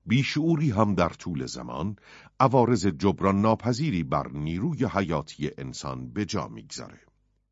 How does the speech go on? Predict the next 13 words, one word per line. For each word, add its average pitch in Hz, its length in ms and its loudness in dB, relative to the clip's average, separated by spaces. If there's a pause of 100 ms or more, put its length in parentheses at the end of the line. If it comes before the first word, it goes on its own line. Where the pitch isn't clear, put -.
(360)
بیشعور 143 580 4
شدن 151 380 2
یک 139 380 2
جوان 76 400 0
بیست 69 260 -10
و 71 60 -4
پنج 62 320 -8
ساله 69 400 -6 (120)
آسونه، 113 680 0 (540)
اما 123 260 12
برای 107 380 8
همین 156 400 6
شخص - 560 -2